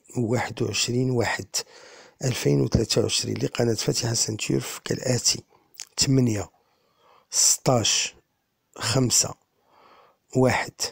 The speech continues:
سبعة، تسعود، حداش، خمسطاش. Les chevaux surprises de la chaîne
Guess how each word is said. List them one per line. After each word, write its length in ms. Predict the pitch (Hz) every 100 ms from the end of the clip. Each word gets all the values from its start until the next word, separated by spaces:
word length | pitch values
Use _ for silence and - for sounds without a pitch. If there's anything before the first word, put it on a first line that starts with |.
| - _ _ _ _
سبعة، 500 | - - 120 107 101 - _ _ _ _ _ _
تسعود، 640 | - - - 110 123 104 - - - - - - -
حداش، 720 | - 113 135 131 - - - _ _ -
خمسطاش. 920 | - - 113 - - - - - - - - _ - - - _ _ _ _ _ _ _ _ _ _ _ _ _ _ _ _ - - - - - - - _ -
Les 480 | 147 156 156 - - -
chevaux 500 | 156 139 135 143 143 _ _ _ _
surprises 1040 | - - 156 143 - 151 147 143 131 135 - - _ 120 113
de 120 | 123 - _ -
la 240 | 123 120
chaîne 380 | 123 - 151 170